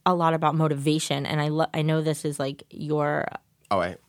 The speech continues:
Speaker 2: I'm very, I'm an
Speaker 1: Yeah.
Speaker 2: anti-motivation.
Speaker 1: And so maybe explain why motivation doesn't work.
Speaker 2: Well, I, you've got me all worked up.
Speaker 1: <laughs>
Speaker 2: I gotta use my
Speaker 1: He literally
Speaker 2: inhaler.
Speaker 1: is using his inhaler. <laughs> He's like, "I have to create habits." <laughs> I
Speaker 2: <sighs> No.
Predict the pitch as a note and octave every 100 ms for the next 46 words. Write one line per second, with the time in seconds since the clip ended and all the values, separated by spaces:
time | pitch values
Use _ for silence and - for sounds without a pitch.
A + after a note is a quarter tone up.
0 | _ - G#2 G2 F#2 F2+ F2 F#2 F#2+ D#2+
1 | F2+ - F3+ F3 G3 E3 - - - E2+
2 | F3 G3 G#3+ G3 G#3 B3 A#3 - F#3+ F3+
3 | E3 E3 D#3 D3+ D3 D3+ D#3 C#3+ D3+ C#3
4 | - - - _ - _ _ _ _ G2+
5 | F2+ F2+ - F#2+ F2+ - F#2+ F#2 G#2 F#2+
6 | F#2 F#2+ F2 - F#2+ D#2 - _ - D4
7 | - G#2+ G2+ F#2+ F#2+ G#2 F#2+ A#3+ A#3 -
8 | - - - - F#4 F4 C4+ C4+ D4+ C4+
9 | A#4 B3+ - - - - - - - _
10 | - _ - _ _ _ _ _ _ -
11 | A4+ F#4+ - D4 C#4 - - - D#4+ C#4+
12 | C4+ B3+ D4 C#4+ C#4+ A3 C4 C4+ A3 -
13 | B3 - B3 B3+ - F3+ - F3+ D#3 C3
14 | G#2+ G2+ A2+ F2+ E2+ E2